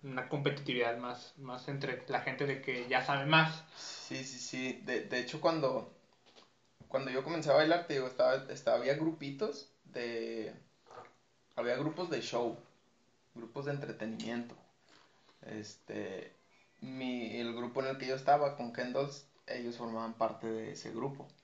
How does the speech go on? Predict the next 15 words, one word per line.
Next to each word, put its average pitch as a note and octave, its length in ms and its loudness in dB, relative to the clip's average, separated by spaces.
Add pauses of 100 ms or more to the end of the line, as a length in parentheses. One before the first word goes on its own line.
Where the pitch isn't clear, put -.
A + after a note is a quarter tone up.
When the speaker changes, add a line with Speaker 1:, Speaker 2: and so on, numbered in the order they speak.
(500)
Speaker 2:
Más A#2+ 280 0
no, A#2+ 580 0 (1120)
yo C#3 240 -6
creo C#3 140 -4
que D#3 100 -2
el, C3 100 -2
el A#2 120 -4
primer A#2+ 340 0
grupo C3+ 300 -4
que A2 380 -4
formó A2+ 480 -2
parte B2 280 4
aquí A#2+ 200 -6
de B2 140 -6
Tijuana A#2+ 640 -2